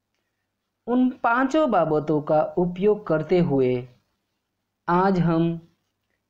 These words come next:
यहाँ पे उत्तम पुरुष, इसमें पठामी वर्ब है,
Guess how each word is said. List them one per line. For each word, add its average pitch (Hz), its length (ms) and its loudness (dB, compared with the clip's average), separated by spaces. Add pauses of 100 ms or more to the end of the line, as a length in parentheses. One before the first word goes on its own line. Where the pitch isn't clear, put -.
यहाँ 175 460 0
पे 147 80 0 (480)
उत्तम 254 440 0
पुरुष, 135 320 -2 (880)
इसमें 247 420 -4
पठामी 254 480 0
वर्ब 151 300 0
है, 113 200 -8